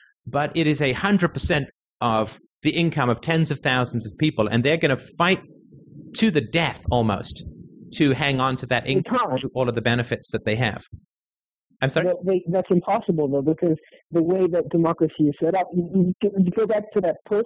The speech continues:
Speaker 2: office example. You, let's say, uh, they write a whole news article all over the New York Times and all over the world, that, or all over America, let's say, that, uh, you save five percent of your tax income if you get rid, if you privatize the post office,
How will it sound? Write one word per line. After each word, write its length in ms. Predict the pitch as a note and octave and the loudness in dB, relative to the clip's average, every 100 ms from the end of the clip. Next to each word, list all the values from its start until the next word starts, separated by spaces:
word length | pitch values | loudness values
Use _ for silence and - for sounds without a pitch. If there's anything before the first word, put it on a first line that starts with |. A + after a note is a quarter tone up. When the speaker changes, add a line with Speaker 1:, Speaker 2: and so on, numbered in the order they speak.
| F3+ | 0
Speaker 2:
office 180 | D#3+ D#3+ | 0 0
example. 540 | C#3+ D3 C#3 C3+ C#3+ - - - _ | 0 2 2 2 0 -2 -12 -20 _
You, 100 | F#3+ | 0
let's 200 | A#3+ A#3+ - | 0 -2 -2
say, 340 | G3+ F3 F3 D3 D#3+ E3 E3 | 2 2 0 -2 2 2 2
uh, 120 | D#3 | 0
they 180 | D3+ D3+ | 0 0
write 240 | F#3 F#3+ | 0 0
a 60 | D#3+ | 0
whole 160 | F#3+ G3+ | 2 2
news 240 | F#3+ F3 | 2 2
article 420 | F3 E3 E3+ E3 D#3+ | 0 0 0 0 2
all 280 | F3+ G#3+ G#3+ | 0 0 2
over 180 | F#3 | 2
the 120 | D#3 D3+ | 2 2
New 140 | F3 F3+ | 2 2
York 140 | E3+ - | -2 -2
Times 340 | F#3 F3 F3+ F3 | 0 2 2 2
and 100 | D#3 | 2
all 260 | F3 F#3+ | 2 2
over 140 | F3+ D#3+ | 2 2
the 80 | D3+ | 2
world, 360 | D3 C3 C#3 - - - | 2 2 -2 -6 -20 -6
that, 220 | D#3+ E3 | -2 0
or 180 | F#3+ G3 | 0 0
all 140 | G#3+ G#3 | 2 2
over 160 | F3 | 2
America, 340 | E3 D#3+ D#3+ D3+ | 2 2 2 0
let's 160 | C#3+ | 0
say, 160 | D3 C#3+ - - - | 2 0 -2 -14 -4
that, 300 | E3 E3+ D#3+ D#3 | 0 0 0 0
uh, 160 | D3+ D3 | 0 2
you 160 | E3 A#3 - | 2 0 2
save 180 | F#3+ E3+ | 2 2
five 280 | G3+ G#3 A3 G#3+ | 0 0 0 0
percent 440 | G3 F3 E3 E3 | -2 2 2 2
of 120 | D#3+ D3 | 0 0
your 180 | F#3+ | 0
tax 280 | G3 F#3+ E3+ - | 0 0 -2 -2
income 400 | E3+ D#3+ D#3+ D#3 | 0 2 2 2
if 80 | D3 - | 2 2
you 140 | F3 | 2
get 180 | D#3+ E3 | 2 2
rid, 160 | E3+ D#3+ | 0 2
if 120 | - | 2
you 80 | E3+ | 2
privatize 580 | F#3 F3 D#3+ D#3+ D#3 D3 | 2 2 2 2 2 2
the 140 | D3 - - | 0 -2 0
post 180 | D3+ C3+ | 2 2
office, 220 | A#2+ | -2